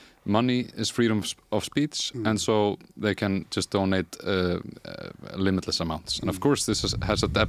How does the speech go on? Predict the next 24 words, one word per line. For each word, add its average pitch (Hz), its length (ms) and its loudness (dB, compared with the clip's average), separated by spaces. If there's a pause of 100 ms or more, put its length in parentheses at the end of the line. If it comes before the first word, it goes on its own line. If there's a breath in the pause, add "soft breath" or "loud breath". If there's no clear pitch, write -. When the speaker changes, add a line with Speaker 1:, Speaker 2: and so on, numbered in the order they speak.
Speaker 1:
detrimental 107 580 2
effect 90 400 -2
on, 85 200 0
on 90 140 -2
democracy. 85 600 -2 (180)
Speaker 2:
This 120 280 -2
last 143 340 0
election 127 360 -4
now 120 160 0
in 117 60 0
Norway, 110 320 -2
f-, - 260 -10
with, 127 300 0
for - 160 0
the 131 100 0
first - 480 0
time, 151 300 2 (680 soft breath)
had 120 240 -4
a 127 40 2
problem 156 580 2
with 117 140 0
this 127 240 -2
organization. 131 960 0 (720 soft breath)
They 139 260 2